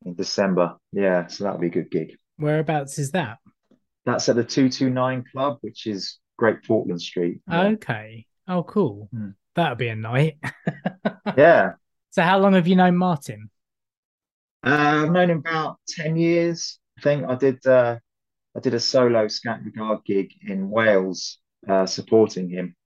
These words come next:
Speaker 1: And that was when I had Dave Barbarossa on drums as well. Um,
Speaker 2: Ah,
Speaker 1: and
Speaker 2: okay.
Speaker 1: Martin asked me to come on and play Love Missile at the end, and that went really well. So, um, oh, then he, yeah, that was it. He sprung it on me. He's like, "Oh, let's do Rebel Rebel." I'm like,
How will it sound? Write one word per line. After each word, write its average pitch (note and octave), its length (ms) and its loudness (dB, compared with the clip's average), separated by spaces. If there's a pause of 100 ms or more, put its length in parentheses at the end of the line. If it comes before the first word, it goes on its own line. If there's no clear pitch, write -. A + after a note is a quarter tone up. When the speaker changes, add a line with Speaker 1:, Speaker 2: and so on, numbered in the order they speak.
(520)
Speaker 1:
And G2+ 200 0
that A2 100 6
was F#2+ 140 4
when G#2+ 100 2
I G2 80 -2
had G2+ 160 -2
Dave G2+ 240 -2
Barbarossa G2 560 -2
on F2+ 140 -6
drums F2 420 -2
as E2 120 -12
well. F2+ 360 0 (180)
Um, F#2 100 -4
Speaker 2:
Ah, D3 680 -2
Speaker 1:
and G#2 80 -2
Speaker 2:
okay. G#2 100 2
Speaker 1:
Martin G#2 300 4
asked G#2 240 0
me F#2+ 80 -2
to - 120 -12 (120)
come G2 160 -2
on F#2 100 -2
and F2 100 -6
play F#2 360 -4 (120)
Love F#2+ 220 -2
Missile F#2 460 -2
at - 80 -6
the F#2 160 0
end, F2 320 -6 (420)
and F#2+ 220 0
that G2 120 2
went F2+ 160 0
really F2+ 220 2
well. G2 280 2
So, F#2+ 540 -2
um, F#2+ 180 -4 (180)
oh, A2+ 140 4
then C3+ 160 2
he, B2 220 2
yeah, C#3 260 0
that E3 140 -4
was A2 120 -6
it. A2+ 60 -2
He A2 60 -4
sprung D3+ 340 -6
it A2 100 -4
on C3+ 180 -6
me. F2+ 100 -4
He's F#2+ 180 -8
like, G#2 160 -6
"Oh, C#3+ 100 2
let's D#3+ 340 2
do D#3+ 140 0
Rebel D3 320 -2
Rebel." G#2+ 460 -4
I'm G#2 120 -10
like, G2+ 180 -8